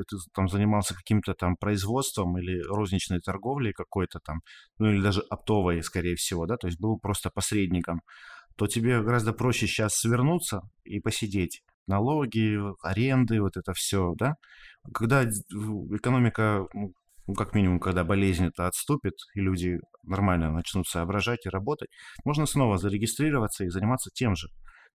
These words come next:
Потому что, ну, как бы ты теряешь статус предпринимателя, там, статус юридического лица, у кого он был, но ты не теряешь базу свою, да, она остаётся. Но она, может быть, немножко изменится, но большинство, как бы, твоих клиентов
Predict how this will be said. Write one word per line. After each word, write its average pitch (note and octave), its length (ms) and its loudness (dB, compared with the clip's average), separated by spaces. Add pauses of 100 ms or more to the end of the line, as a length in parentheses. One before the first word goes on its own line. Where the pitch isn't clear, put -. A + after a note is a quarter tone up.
Потому A2 180 2
что, A2+ 340 0 (440)
ну, A2+ 140 -4
как G#2 140 -2
бы G2+ 80 -2
ты G#2+ 100 -2
теряешь A2+ 460 2
статус - 720 -2
предпринимателя, F#2 840 -2
там, E2 260 -4 (300)
статус F#2 400 -6
юридического F2+ 560 -4
лица, F2+ 360 -4
у E2+ 60 -6
кого F2 240 -4
он E2+ 120 -2
был, F2 200 -6 (380)
но G2+ 100 -2
ты C3 140 0
не B2 80 2
теряешь A#2 400 -2
базу F2+ 320 -2
свою, E2 320 -8 (360)
да, C3 140 -4
она A2 200 -2
остаётся. G#2 640 -2 (320)
Но C3 80 0
она, C#3 120 2
может A2+ 200 2
быть, A2 260 -2
немножко A2 480 2
изменится, B2 500 0
но G2 160 0
большинство, C3 760 -2 (120)
как G#2+ 120 -6
бы, G2 100 -6
твоих A2 260 -2
клиентов A#2 480 -2